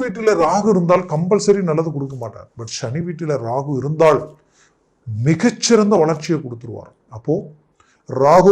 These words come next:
போல் கொடுப்போம் நிலைன்னு சொல்லுவாங்க. அந்த கொடுக்கக்கூடிய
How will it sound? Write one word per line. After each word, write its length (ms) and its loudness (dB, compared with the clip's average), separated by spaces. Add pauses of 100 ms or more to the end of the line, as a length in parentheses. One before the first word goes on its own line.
போல் 260 6
கொடுப்போம் 380 4
நிலைன்னு 340 0
சொல்லுவாங்க. 400 -10 (160)
அந்த 140 -10 (200)
கொடுக்கக்கூடிய 840 -4